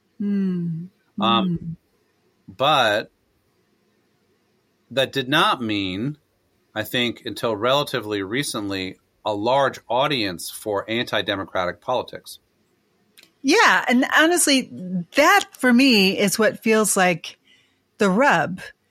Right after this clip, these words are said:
Speaker 1: because it's not like this is new, like authoritarianism within Christianity is new. So wh-, why is all of the sudden, it's like a wind has come on a bonfire and now the whole forest is on fire,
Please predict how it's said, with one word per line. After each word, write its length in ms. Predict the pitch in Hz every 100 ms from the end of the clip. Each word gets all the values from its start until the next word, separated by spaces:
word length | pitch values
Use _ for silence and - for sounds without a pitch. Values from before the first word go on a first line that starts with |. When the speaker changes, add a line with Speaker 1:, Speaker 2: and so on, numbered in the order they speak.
| _ -
Speaker 1:
because 300 | 233 240 226
it's 180 | 220 -
not 200 | 339 302
like 280 | 240 185 -
this 200 | 214 214
is 160 | 175
new, 460 | 170 170 247 196 180
like 160 | 180 180
authoritarianism 880 | 180 202 202 214 196 190 175 180
within 200 | 175 180
Christianity 720 | 180 190 - 180 180 190 175
is 140 | 170 170
new. 520 | 214 269 165 160 175 _ _ _ _ _
So 460 | - - 233 220 208 - _ 247
wh-, 640 | 254 262 269 170 208 -
why 380 | 202 220 269 311
is 260 | 285 226 -
all 200 | 220 240
of 100 | 208
the 100 | 202
sudden, 420 | - 214 202 190
it's 160 | 175 208
like 140 | 196
a 60 | 180
wind 440 | 170 214 247 240
has 160 | 190 -
come 220 | 208 196
on 120 | 180
a 60 | 165
bonfire 800 | 170 180 220 - 170 165 160
and 160 | 160 170
now 140 | 185
the 80 | 175
whole 240 | 165 196 175
forest 460 | - 247 220 -
is 80 | 156
on 160 | 156 139
fire, 440 | 147 - -